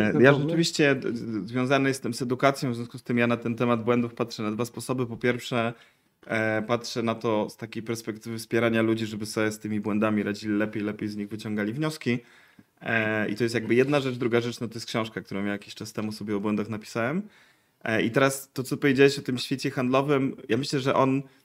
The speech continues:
Speaker 1: w jakiś sposób jest specyficzny, a w jakiś sposób handlowcy mają te same problemy z błędami jak wszyscy inni. Ja tu lubię tak sobie układać, że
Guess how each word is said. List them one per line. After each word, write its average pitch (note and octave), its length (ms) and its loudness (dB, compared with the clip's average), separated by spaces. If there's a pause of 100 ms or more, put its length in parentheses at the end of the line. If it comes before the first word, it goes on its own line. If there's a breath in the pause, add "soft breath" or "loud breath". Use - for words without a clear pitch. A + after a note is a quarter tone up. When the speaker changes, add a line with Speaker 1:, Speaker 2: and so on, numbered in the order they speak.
(140)
Speaker 1:
w A#2+ 40 0
jakiś C3+ 240 -2
sposób C#3+ 320 -4
jest C3 120 -8
specyficzny, C#3+ 680 -4
a A2+ 80 0
w A2+ 60 -2
jakiś C3+ 240 -2
sposób C3+ 640 -4
handlowcy B2+ 420 -4
mają B2 180 0
te A#2+ 100 -10
same C3 260 -2
problemy A#2+ 380 0
z A2+ 40 -12
błędami A#2+ 360 -2
jak A2+ 100 -2
wszyscy - 300 -6
inni. G2 320 -2 (520 soft breath)
Ja A2 140 2
tu C#3 120 0
lubię C3+ 200 4
tak B2+ 280 0
sobie A#2+ 220 0
układać, B2+ 480 2
że A2+ 360 -2